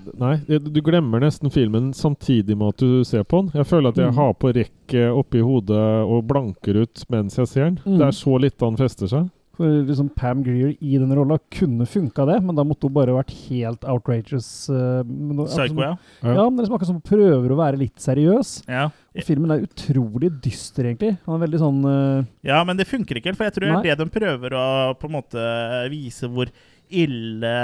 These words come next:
Speaker 3: og jævlig det er i et sånt kvinnefengsel, men det
Speaker 2: Mhm.
Speaker 3: kommer liksom ikke helt igjennom, for det blir jo campy på feil måte, da.
Speaker 2: Ja,
Speaker 1: Kan vi
Speaker 3: Det blir
Speaker 2: uten å være
Speaker 3: cheesy, cheesy på en
Speaker 2: tongue-in-cheek.
Speaker 3: dårlig måte, for, eh, det er ikke, det er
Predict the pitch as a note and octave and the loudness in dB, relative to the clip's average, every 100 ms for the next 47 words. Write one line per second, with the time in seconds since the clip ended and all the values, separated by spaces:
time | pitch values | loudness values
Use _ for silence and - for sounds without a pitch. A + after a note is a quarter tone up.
0 | B2 A#2+ F#2 C#3+ D3 D#3+ C#3 A#2 A2+ A#2+ | -4 -6 -8 -6 -4 -2 -4 -6 -8 -6
1 | C#3+ B2 B2 B2+ C3+ B2 D#3 C3 A#2 B2+ | -4 -4 -4 -6 -6 -6 -6 -8 -6 -8
2 | A#2 F#3 F3+ C#3+ C#3+ E3 C3 C#3 F3 E3 | -8 -2 2 2 2 -2 -4 -6 -8 -8
3 | D3+ D#3 C#3 - D3+ C#3+ F#3 F3 E3+ D3 | -10 -10 -10 -10 -10 -8 -6 -6 -6 -4
4 | D#3+ - C#3+ B2 A#2 - F#3 - _ _ | -6 -8 -10 -8 -10 -8 -8 -8 _ _
5 | _ _ _ - D#3 D3+ - D3 D3 E3 | _ _ _ -12 -4 -4 -2 -4 -2 -4
6 | - C4+ F#3 D#3+ D#3+ D#3 F3+ D#3 F#3+ C#3 | -4 -4 0 2 4 4 2 2 4 2
7 | B2+ C#3+ C#3+ C#3+ D3+ C3+ C#3 D3+ E3+ D3 | 2 2 4 4 2 2 2 2 0 0
8 | B2+ A#2+ A#2+ A#2+ B2 C#3 - F3 F3+ E3 | 0 -2 -4 -4 -4 -4 -6 -4 -2 -2
9 | _ _ _ _ _ E3 D3+ D3+ D3+ D3+ | _ _ _ _ _ -8 -6 -4 -4 -6
10 | - - - - - - D#3 D#3+ D3+ _ | -12 -20 -20 -20 -20 -20 -8 -6 -6 _
11 | - D3+ C#3+ C#3+ C#3+ C#3 C3+ C3 C#3 - | -8 -4 -2 -2 -2 -6 -8 -10 -12 -12
12 | D#3+ D3 | -8 -8